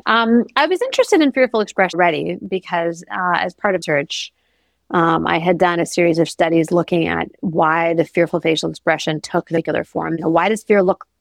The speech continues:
th-, the way it does, with the big eyes and the raised brow, sort of, like, little round mouth area? It could look any way, right? It could look, and it doesn't look like that. And,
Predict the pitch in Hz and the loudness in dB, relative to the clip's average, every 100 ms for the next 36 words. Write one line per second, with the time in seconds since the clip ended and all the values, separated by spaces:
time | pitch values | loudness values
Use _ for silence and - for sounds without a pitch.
0 | _ _ 170 - 196 185 202 180 175 117 | _ _ -8 -2 2 4 4 0 -4 -6
1 | - 170 175 160 202 185 175 170 165 156 | -8 -8 -8 0 2 2 2 0 -2 -4
2 | 156 170 165 165 165 _ _ - 175 175 | 0 0 0 -2 -4 _ _ -8 -6 -4
3 | 170 170 160 170 80 175 - _ _ _ | -4 -4 -2 -2 -4 -6 -10 _ _ _
4 | _ - 170 175 - 160 - - - - | _ -4 -2 0 0 0 0 0 0 -2
5 | 190 254 247 302 480 302 - - 190 175 | 0 2 2 2 0 -2 -6 -10 -4 0
6 | 202 208 196 214 - - - 185 175 180 | 0 0 -2 -2 -2 -8 -10 -6 -2 -2
7 | 175 170 180 - 226 160 170 175 | -2 -6 -6 0 0 0 -2 -4